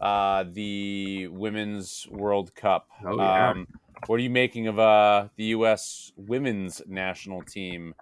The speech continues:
Speaker 1: struggling, almost not making it out of the group?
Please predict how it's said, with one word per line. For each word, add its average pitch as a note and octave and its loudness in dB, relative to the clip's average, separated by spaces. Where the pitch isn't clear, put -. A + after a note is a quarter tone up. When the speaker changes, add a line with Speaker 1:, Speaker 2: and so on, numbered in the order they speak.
Speaker 1:
struggling, A2+ 0
almost C3+ 0
not G#2+ -4
making A#2 -6
it G#2+ -4
out A2 4
of G2+ -2
the F2+ -6
group? B2 -4